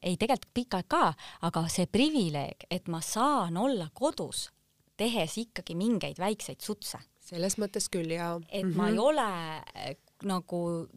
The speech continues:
Speaker 1: tundnud seda, et appi, ma olen siin kodus, rong läheb ära, kõik teised teevad midagi, täitsa hull lugu. Sest et, äh, ma hakkasin suhteliselt kohe tegema mingeid sarju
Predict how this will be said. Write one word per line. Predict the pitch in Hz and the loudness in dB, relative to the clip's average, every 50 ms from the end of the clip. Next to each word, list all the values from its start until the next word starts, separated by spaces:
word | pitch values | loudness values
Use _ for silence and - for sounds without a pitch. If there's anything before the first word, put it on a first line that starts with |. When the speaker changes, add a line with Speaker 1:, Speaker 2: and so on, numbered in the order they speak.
| - - - _ | -20 -20 -6 _
Speaker 1:
tundnud | 254 294 339 311 247 190 170 160 151 - | 2 2 4 4 4 2 0 -2 -4 -2
seda, | - 196 208 - 202 160 151 - | 2 2 2 2 0 -2 -4 -4
et | - 170 175 - - - | -4 -6 -6 -6 -2 2
appi, | 196 240 285 - - _ _ - 254 262 269 277 277 | 4 4 4 4 2 _ _ 4 6 6 6 6 6
ma | 254 247 247 | 6 6 6
olen | 247 247 240 | 6 6 4
siin | 233 240 240 233 | 2 0 0 2
kodus, | - 254 285 302 294 294 294 285 285 277 269 - 254 | 4 6 4 6 4 2 4 4 4 4 4 4 8
rong | 262 294 320 320 311 302 269 | 8 10 10 8 6 2 2
läheb | 302 285 294 294 285 277 285 | 2 2 4 4 4 4 4
ära, | 294 320 330 339 330 320 320 320 311 311 | 2 2 2 2 2 2 2 2 2 0
kõik | 311 294 277 | -2 -4 -2
teised | - 285 294 285 302 285 - | -2 -2 -2 -2 -4 -2 0
teevad | 311 311 330 320 302 262 254 | 0 0 2 2 2 0 2
midagi, | 277 320 370 359 359 339 330 320 320 311 330 311 294 - - - - - - - | 0 0 0 0 0 0 0 0 -2 -4 -6 -8 -8 -10 -14 -14 -14 -16 -8 0
täitsa | - 285 294 277 - 311 285 277 | 2 2 2 4 4 4 4 6
hull | 233 196 190 185 180 180 180 | 6 4 4 2 0 0 0
lugu. | 180 185 180 - 165 151 - - _ - - - _ _ _ _ _ _ _ _ - | -2 -2 0 0 -2 -4 -4 -8 _ -20 -20 -20 _ _ _ _ _ _ _ _ -2
Sest | - 240 240 240 - - | 2 4 4 4 6 4
et, | 269 311 - _ _ _ - | 2 2 2 _ _ _ 0
äh, | 190 180 175 175 - - - | 2 2 2 0 -2 -2 0
ma | - 214 262 | 6 6 8
hakkasin | 302 - - - 202 185 | 8 6 2 -2 0 0
suhteliselt | 240 320 - - 190 170 - - - | 0 0 0 0 -2 -2 -2 0 4
kohe | - 262 277 262 214 180 170 170 170 165 | 4 4 6 4 2 2 2 0 0 0
tegema | - 220 240 226 190 170 170 170 | -2 -2 0 0 2 2 2 2
mingeid | 180 214 240 208 180 - - | 2 2 2 2 2 2 4
sarju | 240 220 202 180 185 214 311 | 4 4 4 4 2 0 0